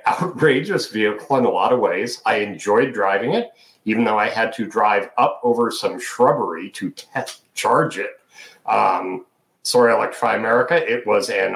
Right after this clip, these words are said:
old charging station and the cable wasn't long enough. But, um, the Hummer was never going to be a high volume thing. You know, hundred thousand reservations,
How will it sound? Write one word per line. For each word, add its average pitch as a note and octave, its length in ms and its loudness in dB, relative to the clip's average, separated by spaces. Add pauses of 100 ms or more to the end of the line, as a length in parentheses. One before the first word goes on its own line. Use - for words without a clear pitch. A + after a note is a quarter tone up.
(160)
old C#3+ 500 4
charging C3+ 480 0
station C3 460 0
and A#2 100 2
the - 80 -6
cable B2 460 2
wasn't B2 400 0
long F#2 260 0
enough. E2 300 -10 (640)
But, B2 440 2
um, G#2+ 560 0 (2000)
the C3+ 320 2
Hummer A3 440 2
was C#3 260 0
never A#2+ 540 4
going G2 340 2
to G2+ 200 -4
be F#2 460 -2
a F#2 160 2
high - 240 0
volume E2+ 440 -4
thing. - 320 -10 (320)
You D#3+ 80 2
know, G3+ 240 2 (220)
hundred B3 320 4
thousand F#3+ 340 4
reservations, A#2+ 960 0